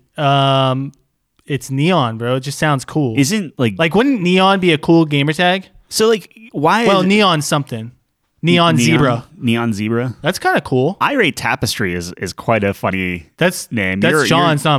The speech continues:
Speaker 1: m-, mine.
Speaker 2: Yeah,
Speaker 1: Mine's
Speaker 2: yours
Speaker 1: double
Speaker 2: double,
Speaker 1: belled.
Speaker 2: double belled. Yeah.
Speaker 1: <laughs>
Speaker 2: Like,
Speaker 1: What the
Speaker 2: all right.
Speaker 1: fuck does that mean?
Speaker 2: Um, so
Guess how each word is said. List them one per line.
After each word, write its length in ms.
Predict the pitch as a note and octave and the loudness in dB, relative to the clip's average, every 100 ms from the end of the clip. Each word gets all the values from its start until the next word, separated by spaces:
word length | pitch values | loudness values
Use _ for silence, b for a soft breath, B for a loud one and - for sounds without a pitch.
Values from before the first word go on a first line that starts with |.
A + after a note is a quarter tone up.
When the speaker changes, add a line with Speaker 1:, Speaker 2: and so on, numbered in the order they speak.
| C3 | 0
Speaker 1:
m-, 140 | D#3 | -2
mine. 140 | C#3 D3 | 0 2
Speaker 2:
Yeah, 120 | C#3 | 2
Speaker 1:
Mine's 200 | A2 G2 | 2 2
Speaker 2:
yours 60 | A2+ | 2
Speaker 1:
double 160 | E3 E3 | 4 4
Speaker 2:
double, 60 | B2 | 4
Speaker 1:
belled. 200 | D3+ C#3 | 4 4
Speaker 2:
double 160 | B2 | 2
belled. 440 | G2+ A#2 G#2 G2 G#2+ | 2 2 2 2 0
Yeah. 260 | A2 G#2 | 0 0
Speaker 1:
<laughs> 100 | G2+ | 0
Speaker 2:
Like, 140 | A#3 A2+ | 0 0
Speaker 1:
What 260 | - A2 | 0 0
the 60 | A2+ | -2
Speaker 2:
all 60 | - | -2
right. 100 | - | -2
Speaker 1:
fuck 140 | A3+ | -4
does 140 | G3+ | -2
that 200 | F3+ G3+ | 0 2
mean? 240 | G3+ D3+ D3 B B B B B B B B B _ _ _ _ | 2 0 -2 B B B B B B B B B _ _ _ _
Speaker 2:
Um, 340 | D#3 D#3 D3+ - B2 | 2 2 0 -6 -8
so 440 | - F3+ F3 D#3+ | 0 2 4 2